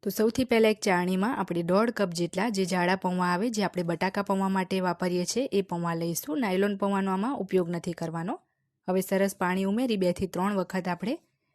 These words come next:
પાણીથી એને ધોઈ લેવાના છે. સરસ આ રીતે મસળીને બે ત્રણ વાર પાણી લઈને એને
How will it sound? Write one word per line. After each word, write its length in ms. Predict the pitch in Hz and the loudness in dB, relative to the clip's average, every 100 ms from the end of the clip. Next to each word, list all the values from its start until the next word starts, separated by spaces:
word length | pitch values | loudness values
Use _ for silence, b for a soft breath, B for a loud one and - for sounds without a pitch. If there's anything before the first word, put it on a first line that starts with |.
| _ | _
પાણીથી 420 | 190 180 190 - 190 | 0 0 0 -2 -2
એને 120 | 214 | -2
ધોઈ 240 | 208 190 175 | 0 0 0
લેવાના 360 | 170 165 165 165 | -2 -4 -6 -6
છે. 100 | - 381 _ _ _ | -6 -8 _ _ _
સરસ 320 | - 226 233 226 | -4 0 2 2
આ 80 | |
રીતે 260 | 208 196 214 214 | 0 2 2 2
મસળીને 440 | 196 185 190 196 190 | 0 0 0 2 2
બે 140 | 175 | 0
ત્રણ 240 | 185 190 | 0 -2
વાર 100 | 185 185 | -2 -2
પાણી 240 | 170 175 175 | -2 -2 -2
લઈને 180 | 170 | -2
એને 140 | 170 | -2